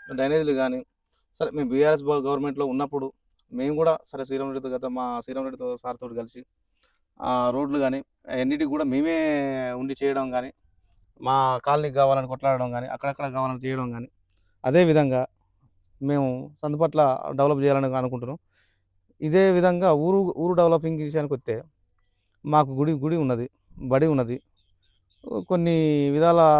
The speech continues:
ప్లే గ్రౌండ్స్ ఉంటాయి, అవి, ఆ, వాటి కోసం అని కృషి చేయాలని చెప్పి అనుకుంటా. ముఖ్యంగా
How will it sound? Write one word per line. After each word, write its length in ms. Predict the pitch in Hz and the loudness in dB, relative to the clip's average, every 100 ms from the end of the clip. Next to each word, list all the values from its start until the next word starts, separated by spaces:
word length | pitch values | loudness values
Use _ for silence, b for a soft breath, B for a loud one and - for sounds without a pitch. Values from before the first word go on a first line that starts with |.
| 147 139 131 123 123 120 | 4 2 0 -2 -4 -4
ప్లే 140 | 143 156 | 2 2
గ్రౌండ్స్ 320 | 143 143 135 | 4 0 -2
ఉంటాయి, 260 | 131 131 - | -6 -6 -6
అవి, 180 | 135 143 | -6 0
ఆ, 100 | 139 | 2
వాటి 300 | 135 135 143 | 2 2 -2
కోసం 240 | 147 147 135 | -4 -4 -4
అని 340 | 143 190 143 | -4 -8 -10
కృషి 220 | - 135 | -10 -2
చేయాలని 200 | 139 131 | -2 -2
చెప్పి 200 | 135 151 | -6 -14
అనుకుంటా. 320 | - 139 117 - _ _ _ - | -14 -12 -14 -16 _ _ _ -8
ముఖ్యంగా 440 | 135 190 185 117 | 6 8 10 6